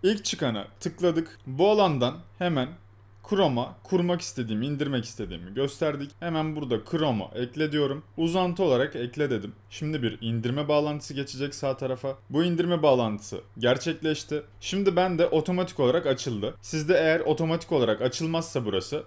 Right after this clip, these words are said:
hemen burada yapboz parçasına tıklayarak bunları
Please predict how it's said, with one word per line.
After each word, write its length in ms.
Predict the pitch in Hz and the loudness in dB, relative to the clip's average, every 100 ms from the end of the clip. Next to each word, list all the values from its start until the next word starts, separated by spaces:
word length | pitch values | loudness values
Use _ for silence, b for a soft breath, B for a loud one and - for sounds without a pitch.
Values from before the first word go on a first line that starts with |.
| - | -6
hemen 360 | 185 185 151 175 - - | -2 0 0 -2 -10 -6
burada 340 | 160 180 147 | 0 4 6
yapboz 460 | 123 131 - 175 - | 6 6 4 -4 2
parçasına 560 | 139 117 110 117 104 | 2 2 -6 -4 -4
tıklayarak 600 | 101 - 156 123 113 - - - | -6 -4 2 2 2 -4 -16 -14
bunları 540 | 151 202 185 123 143 | -2 0 2 2 2